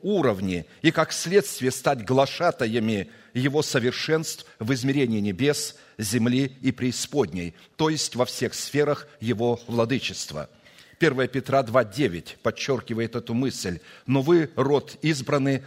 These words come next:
царственное священство, народ святой, люди, взятые в удел, дабы возвещать совершенство, призвавшего вас из тьмы в чудный свой свет".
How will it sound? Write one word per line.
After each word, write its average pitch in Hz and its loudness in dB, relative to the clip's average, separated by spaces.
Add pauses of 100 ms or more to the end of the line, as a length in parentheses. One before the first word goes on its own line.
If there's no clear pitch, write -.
(140)
царственное 123 0
священство, 139 0 (160)
народ 139 2
святой, 135 0 (160)
люди, 143 2
взятые 120 2
в 107 -2
удел, 135 0 (320)
дабы 143 2
возвещать 139 0
совершенство, 120 0 (200)
призвавшего 147 0
вас 127 0
из 113 -4
тьмы 156 -2 (160)
в - -18
чудный 131 -4
свой 120 -2 (220)
свет". 113 -2